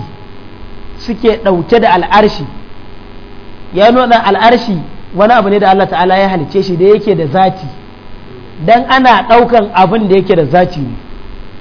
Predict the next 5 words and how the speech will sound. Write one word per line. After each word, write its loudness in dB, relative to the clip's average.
Kun -4
gane 4
magana 2
da 2
kyau? 2